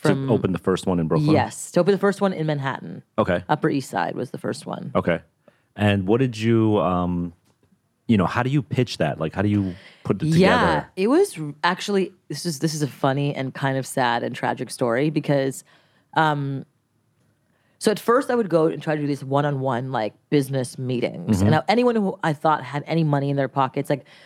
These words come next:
Speaker 1: former investment bank fr-, connections that I had, or anyone that was rich from college, anyone,
Speaker 2: Yeah.
Speaker 1: I was like,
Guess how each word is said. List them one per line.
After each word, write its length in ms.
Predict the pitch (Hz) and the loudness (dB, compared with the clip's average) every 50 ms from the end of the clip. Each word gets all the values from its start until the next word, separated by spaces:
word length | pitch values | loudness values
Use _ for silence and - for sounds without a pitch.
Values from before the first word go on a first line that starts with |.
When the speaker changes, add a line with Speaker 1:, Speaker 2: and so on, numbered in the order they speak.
| _ | _
Speaker 1:
former 400 | _ - - 170 170 170 170 170 | _ 0 2 2 4 4 4 2
investment 480 | 170 160 156 156 156 143 165 165 156 147 | 2 2 2 2 0 0 0 -2 -2 -2
bank 320 | 139 143 139 143 139 - - | -2 -2 -2 -4 -6 -10 -6
fr-, 140 | - - 147 - - | -4 -2 -2 -2 -4
connections 580 | - - 160 151 139 - - - 156 143 139 143 | -4 -2 0 0 0 0 0 0 0 2 2 0
that 100 | 147 139 | 0 0
I 80 | 139 | 0
had, 440 | 127 113 131 135 135 135 135 139 135 | 0 0 0 2 2 2 2 2 0
or 120 | 139 131 - - - - - _ _ | 0 -2 -4 -6 -16 -20 -20 _ _
anyone 460 | - 220 220 233 220 208 185 180 170 - | 2 2 4 4 4 4 2 0 -2 -4
that 140 | 156 151 151 | -2 -2 -2
was 160 | 156 135 135 | -2 0 0
rich 220 | 139 151 143 147 - | 0 0 0 -2 -6
from 160 | - 147 135 | -8 -8 -4
college, 420 | - 135 131 131 139 139 127 - - | 0 0 0 2 0 0 -2 -2 0
anyone, 500 | 214 233 247 220 190 160 135 120 113 120 131 | 0 2 2 2 2 0 0 -2 -4 -2 0
Speaker 2:
Yeah. 200 | - 95 85 147 | 2 2 4 4
Speaker 1:
I 40 | 160 | 2
was 140 | 165 151 | 2 2
like, 160 | 170 156 147 | 2 0 0